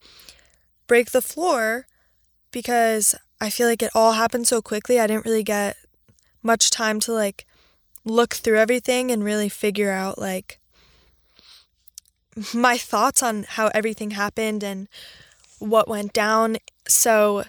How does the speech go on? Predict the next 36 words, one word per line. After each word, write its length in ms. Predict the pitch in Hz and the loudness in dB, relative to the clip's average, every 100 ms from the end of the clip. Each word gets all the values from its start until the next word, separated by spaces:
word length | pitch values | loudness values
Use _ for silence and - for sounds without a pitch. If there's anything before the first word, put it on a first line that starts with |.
| _ _ _ _ _ | _ _ _ _ _
basically, 460 | 277 269 294 254 254 | 0 2 0 0 -2
if 80 | 254 | 0
you 80 | |
don't 220 | 226 220 262 | 2 2 2
know 100 | 269 | -2
what 160 | 277 | 0
Break 160 | 233 214 | -2 -4
the 100 | 233 | -6
Floor 260 | - 214 | -4 -4
was, 400 | 208 208 202 202 - | -2 -2 -2 -4 -2
it 200 | 220 208 | -2 0
was 400 | 220 208 208 196 - | 0 2 2 -2 -2
a 240 | 214 202 | -4 -2
virtual 380 | 196 202 - 277 | -4 -6 -2 -2
dance 280 | 226 208 208 | -2 -2 -2
event 380 | 214 202 202 - - - - - - | -2 -4 -4 -10 -16 -20 -20 -18 -4
where 360 | 214 214 214 - | 2 4 4 2
I 140 | 208 | -2
got 260 | 214 202 - | -2 -4 -4
to 600 | - 214 208 208 208 214 _ _ _ _ _ | -4 -2 0 -2 -4 -10 _ _ _ _ _
bring 300 | 240 240 233 | 0 0 0
some 160 | - 233 | -4 -4
of 160 | 214 | -4
my 220 | 220 214 220 | -2 0 -2
hometown 520 | 240 302 294 311 285 | 0 -2 -2 -2 0
dance 280 | 247 233 - | 0 0 -2
friends 480 | 233 233 233 226 - | -2 0 -2 -4 -4
and 340 | 214 214 202 | -4 -4 -4
my 100 | 202 | -8
cousin, 480 | 202 - 254 269 262 | -8 -4 -2 -2 -2
who 100 | 262 | -2
is 80 | 226 | -2
also 280 | - 233 262 | -2 -2 0
a 40 | |
dancer, 520 | 233 226 214 226 220 - | 0 0 0 -2 -2 -4
and 440 | 214 208 208 202 | -4 -4 -4 -6